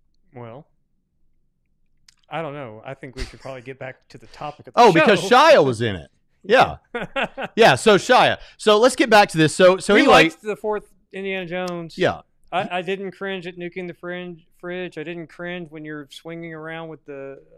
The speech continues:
Speaker 1: monkeys. I, it's, it's entertaining.
Speaker 2: Yeah, well, you have peop-, yeah. Well,
Speaker 1: I wa-,
Speaker 2: anyway.
Speaker 1: I don't watch, like, movies like I used to, so if,
Speaker 2: Yeah.
Speaker 1: if, if, if I'm entertained and I'm not bored,
Speaker 2: Yeah.
Speaker 1: it's a win.
Speaker 2: Yeah.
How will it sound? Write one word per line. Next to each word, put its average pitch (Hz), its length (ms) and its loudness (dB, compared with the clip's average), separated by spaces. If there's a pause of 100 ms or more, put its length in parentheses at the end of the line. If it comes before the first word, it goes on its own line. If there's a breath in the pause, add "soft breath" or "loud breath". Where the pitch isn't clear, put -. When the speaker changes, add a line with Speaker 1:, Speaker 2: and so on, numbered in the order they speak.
(120)
Speaker 1:
monkeys. 160 600 -18
I, 151 80 -18 (200)
it's, - 220 -20 (400)
it's - 140 -20
entertaining. 160 500 -18 (360)
Speaker 2:
Yeah, 90 300 -10 (120)
well, 92 200 -10
you 104 160 -6
have 107 240 -4 (140)
peop-, - 200 -18
yeah. 110 100 -16 (320)
Well, 110 200 -4
Speaker 1:
I 277 160 2
wa-, 107 120 2
Speaker 2:
anyway. 98 140 -4
Speaker 1:
I 302 40 0
don't 269 180 -6
watch, 160 360 -4
like, 156 240 -10
movies 151 440 -12
like 143 140 -10
I 123 80 -12
used 120 320 -16
to, 131 200 -14
so 123 400 -14
if, 123 40 -10
Speaker 2:
Yeah. 92 240 -8
Speaker 1:
if, 175 180 -14
if, 175 180 -14 (220)
if 156 160 -12
I'm 185 180 -6
entertained 165 580 -12
and 139 100 -12
I'm 127 120 -14
not 139 400 -14
bored, 139 420 -12
Speaker 2:
Yeah. 87 220 -8 (520)
Speaker 1:
it's 214 280 -18
a 160 40 -14
win. 151 300 -14 (300)
Speaker 2:
Yeah. 95 200 -14